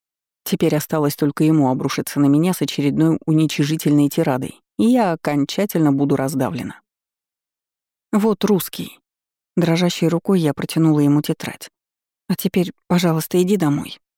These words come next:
Мне надо". Издав жалкий, булькающий звук горлом, я снова всхлипнула. "Пойдем пить чай". Его губы расплылись в дерзкой ухмылке. "Чай?"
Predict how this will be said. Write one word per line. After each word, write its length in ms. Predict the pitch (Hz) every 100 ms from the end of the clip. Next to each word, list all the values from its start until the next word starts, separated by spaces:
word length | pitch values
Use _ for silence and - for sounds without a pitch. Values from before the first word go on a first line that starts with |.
| _
Мне 300 | 180 180 170
надо". 320 | 160 170 156 - _ _ _ _ _ _ _ _ _ _ _
Издав 340 | 220 220 254 214
жалкий, 500 | 190 220 226 - 185
булькающий 720 | 170 208 - 175 170 - 165
звук 420 | 165 185 175 151
горлом, 420 | 160 196 180 151
я 160 | 147 139
снова 340 | - 170 156
всхлипнула. 680 | 143 - 151 135 127 123 - _ _ _ _ _ _ _ _ -
"Пойдем 380 | 143 156 220
пить 180 | - -
чай". 380 | - - - - _ _ _ _ _ _
Его 200 | 175 156
губы 300 | 165 196 165
расплылись 500 | 143 - 151 143 160
в 140 | 151 135
дерзкой 400 | 139 - - 143
ухмылке. 600 | 139 - - - - - _ _ _ _ -
"Чай?" 400 | - 175 185